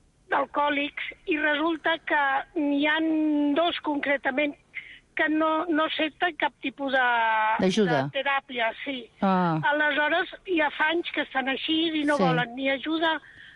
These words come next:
Speaker 1: per l'Associació dels Alcohòlics Anònims
Speaker 2: Sí.
Speaker 1: ni ajuda mèdica perquè es pensen que ells sols ho podran resoldre. Aleshores, és per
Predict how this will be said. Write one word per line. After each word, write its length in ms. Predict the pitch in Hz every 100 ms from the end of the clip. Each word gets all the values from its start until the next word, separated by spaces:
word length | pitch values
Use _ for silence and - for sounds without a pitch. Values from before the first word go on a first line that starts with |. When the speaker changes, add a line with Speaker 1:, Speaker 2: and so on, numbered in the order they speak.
| _
Speaker 1:
per 140 | 302 277
l'Associació 840 | 269 262 277 247 277 269 - 294
dels 180 | 285 269
Alcohòlics 560 | 269 254 277 277 269 269
Anònims 600 | 277 302 311 330 427 349
Speaker 2:
Sí. 140 | 349 277
Speaker 1:
ni 140 | -
ajuda 380 | 262 240 277 269
mèdica 420 | 262 262 277 330
perquè 320 | 294 285 - 254
es 80 | -
pensen 460 | 277 277 - 294 302 - - -
que 100 | - 285
ells 120 | -
sols 240 | 277 269 294
ho 60 |
podran 400 | 294 277 254 240
resoldre. 520 | 247 247 330 339 254 220 214 - - - - - - _ -
Aleshores, 720 | 285 277 262 285 285 311 311
és 200 | 302 -
per 160 | 320